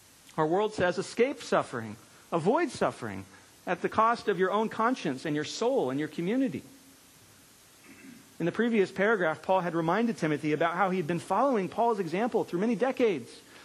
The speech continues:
Not only his teaching and his character, but Paul says, "You also followed my persecutions and my sufferings." Paul says, "Indeed, all who desire to live a godly life in Christ Jesus will be persecuted."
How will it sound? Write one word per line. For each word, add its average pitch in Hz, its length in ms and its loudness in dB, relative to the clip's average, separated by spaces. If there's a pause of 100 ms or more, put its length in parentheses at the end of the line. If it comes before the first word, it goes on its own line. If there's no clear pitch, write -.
(100)
Not 202 180 4
only 269 280 4
his 202 160 2
teaching 262 680 0
and 196 80 0
his 165 120 -2
character, 233 720 2 (600)
but 147 160 -6
Paul 180 160 2
says, 170 260 0
"You 160 140 2
also 151 240 -2
followed 139 400 0
my 131 120 0
persecutions 131 920 -6 (220)
and 110 120 -8
my 110 80 -8
sufferings." 101 540 -10 (1160)
Paul 135 140 -4
says, 131 280 -4
"Indeed, 135 340 0
all 135 200 0
who 131 100 -6
desire 120 340 -2
to 117 80 -6
live 120 140 -6
a 117 40 -8
godly 120 300 -4
life 117 320 -6
in 127 60 -8
Christ 113 320 -8
Jesus 110 360 -10
will 117 80 -8
be 110 100 -8
persecuted." 107 600 -12